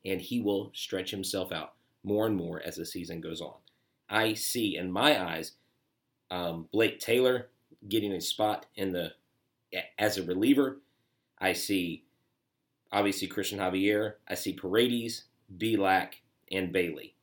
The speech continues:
I see these pitchers staying. Forrest Whitley, I don't know.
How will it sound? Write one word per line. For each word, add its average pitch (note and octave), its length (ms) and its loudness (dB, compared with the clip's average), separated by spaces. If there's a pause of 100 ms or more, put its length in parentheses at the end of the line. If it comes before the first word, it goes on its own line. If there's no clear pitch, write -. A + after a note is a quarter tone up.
(400)
I G2+ 140 2
see F2+ 340 -2
these A#2+ 320 2
pitchers G#2 580 -2
staying. F2+ 520 -2 (960)
Forrest B2 400 2
Whitley, B2 560 2 (540)
I G2+ 100 2
don't F2+ 360 0
know. E2+ 260 -8